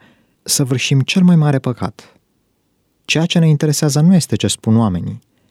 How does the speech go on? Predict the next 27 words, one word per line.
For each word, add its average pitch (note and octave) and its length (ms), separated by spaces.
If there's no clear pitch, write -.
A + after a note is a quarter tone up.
ci - 160
ceea G3 200
ce F#3 120
așteaptă D3 420
Domnul A#2 340
Hristos - 460
de A2 100
la G#2 120
noi. F#2+ 340
Adevărul E3 500
a C#3+ 40
ajuns B2+ 340
la A#2+ 100
ușa A#2+ 220
noastră A#2 380
și B2+ 160
nu F3 160
are A#2+ 120
rost G2+ 260
să - 120
așteptăm A2 420
dovezi G#2+ 360
mai A2+ 120
mari A#2 240
și - 120
mai F#2 120
convingătoare, G2+ 760